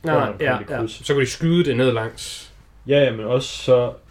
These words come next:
Speaker 2: har de en scene, der bare er filmet på den ene side af vejen, og så har de en anden scene, der skal forestille at være et andet sted. Den er bare på den anden side af vejen.
Speaker 1: Nå, okay.
Speaker 2: Så det er skidt, hvis du ser den der chase sequence senere, efter
Speaker 1: Ja.
Speaker 2: han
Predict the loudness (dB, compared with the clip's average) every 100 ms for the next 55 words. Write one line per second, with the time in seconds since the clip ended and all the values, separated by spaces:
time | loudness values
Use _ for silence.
0 | -18 -6 -2 -2 -2 -2 -2 -4 -6 -6
1 | -6 -4 -2 -2 -4 -8 -8 -8 -6 -6
2 | -4 -4 -4 -8 -10 -6 -4 -4 -6 -8
3 | -8 -6 -8 -10 -12 -14 -8 -8 -6 -8
4 | -6 -6 -8 -10 -10 -10 -8 -4 -4 -6
5 | -10 -8 -8 -10 -10 -18 -14 -12 -10 -12
6 | -12 -12 -12 -10 -2 2 4 4 2 -2
7 | -4 -10 -10 -6 -8 -2 -2 -2 -6 -8
8 | -12 -4 -4 -4 -6 -14 -10 -10 -10 -6
9 | -4 -4 -4 -8 -8 -14 -14 -8 -6 -4
10 | -6 -10 -10 -4 -4